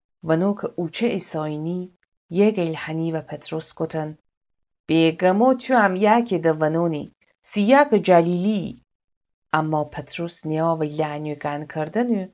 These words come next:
قسم هرد گوت: "ای پیانه که موید نمیشناسم." هدو موقع کلشیر زی گل دوم بونگ براورد.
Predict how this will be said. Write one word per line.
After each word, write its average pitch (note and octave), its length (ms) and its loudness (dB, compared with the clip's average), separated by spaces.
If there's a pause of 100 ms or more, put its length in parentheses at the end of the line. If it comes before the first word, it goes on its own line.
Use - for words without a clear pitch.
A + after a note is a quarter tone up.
(320)
قسم A3 440 -2
هرد E3+ 360 -6
گوت: G#3+ 340 0 (600)
"ای C4 300 4
پیانه E3+ 520 6
که E3+ 160 2
موید F3+ 520 6
نمیشناسم." A3+ 880 2 (800)
هدو E3 360 0
موقع D#3+ 500 -4 (600)
کلشیر G#3 880 -4
زی - 440 -10
گل A#3 280 2
دوم E3 460 -4 (400)
بونگ D3+ 360 2
براورد. D#3 680 -10